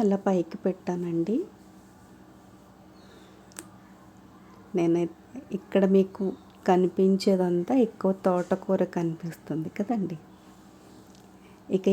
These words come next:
ఇక్కడైతే కలబంద, దాని మధ్యలో ఇలా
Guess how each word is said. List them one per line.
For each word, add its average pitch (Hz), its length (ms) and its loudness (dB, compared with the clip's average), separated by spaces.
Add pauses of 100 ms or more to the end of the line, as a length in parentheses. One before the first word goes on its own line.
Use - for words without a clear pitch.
ఇక్కడైతే 185 520 -4 (160)
కలబంద, 190 540 2 (400)
దాని 185 260 2 (100)
మధ్యలో 170 580 -2 (1700)
ఇలా 196 160 6